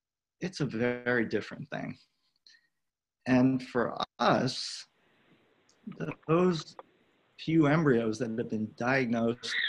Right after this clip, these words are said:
as abnormal with biopsies that weren't abnormal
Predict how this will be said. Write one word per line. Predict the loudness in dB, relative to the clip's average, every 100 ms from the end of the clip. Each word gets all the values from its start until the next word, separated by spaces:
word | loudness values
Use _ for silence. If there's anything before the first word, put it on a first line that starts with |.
| -4
as | -6 -10 -12 -6
abnormal | -4 -2 0 2 2 2 0 -4 -8 _ _ _ _ _ _ _ _ -20 -16 -6
with | -2 -2 -6 _ 0
biopsies | 4 6 6 2 -4 -4 -2 -4 -8 -20 -20 _ _
that | -4 -4 -4
weren't | -4 -2 -2 -6 -6
abnormal | -4 -2 2 2 2 2 0 -4 -6